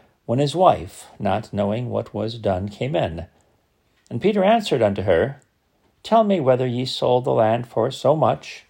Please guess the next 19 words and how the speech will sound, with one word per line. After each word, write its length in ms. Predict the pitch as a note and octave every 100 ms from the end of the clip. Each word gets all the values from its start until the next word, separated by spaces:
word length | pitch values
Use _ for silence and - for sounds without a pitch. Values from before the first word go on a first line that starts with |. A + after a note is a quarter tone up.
| _
And 120 | -
she 160 | A#2+ B2+
said, 440 | A#2 - G2 A#2 - _ _ _
"Yea, 400 | B3+ B3 F2+ E2 - _
for 120 | G#3+
so 160 | -
much." 500 | B3 E3+ F2+ - - _ _ _ _ _ _ _ _ _ _ _ _
Then 140 | G2+
Peter 240 | G2 A2 A2+
said 180 | - F3
unto 200 | B2 E2+
her, 320 | F2 F2 - _ _ _ _ _ _ _ _ _ _
"How 200 | A#2+ A2+
is 140 | D3+
it 220 | E3+ -
that 240 | - G2+ G#2+
ye 120 | A2
have 160 | G#2
agreed 560 | G2+ G2 G2+ G#2+ C#3+ -